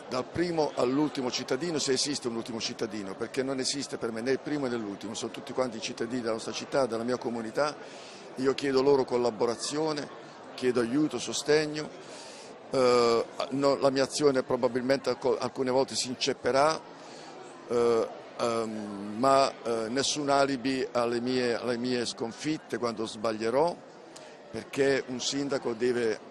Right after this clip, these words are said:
assumersi la responsabilità e il coraggio di decidere, pur sapendo che quell'azione possa essere sbagliata, e, e quindi recuperare il rapporto con i cittadini chiedendo loro scusa,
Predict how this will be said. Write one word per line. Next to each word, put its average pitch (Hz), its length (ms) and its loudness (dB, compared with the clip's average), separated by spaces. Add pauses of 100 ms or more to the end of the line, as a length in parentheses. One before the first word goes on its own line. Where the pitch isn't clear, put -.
(240)
assumersi 123 680 0
la 117 140 0
responsabilità 123 1300 -2 (340)
e 117 40 0
il 113 160 -4
coraggio 135 420 6
di 123 120 -4
decidere, 131 600 0
pur 135 220 -6
sapendo 135 440 0
che 113 200 -4
quell'azione 131 640 0
possa 123 300 -4
essere 120 260 -6
sbagliata, 131 720 2 (800)
e, 120 420 0
e 113 160 -4
quindi 131 520 -2 (200)
recuperare 131 840 2
il 110 80 -8
rapporto 127 420 0
con 123 80 -2
i 113 40 -6
cittadini 139 540 -4
chiedendo 123 480 -2
loro 120 220 0
scusa, 160 520 -2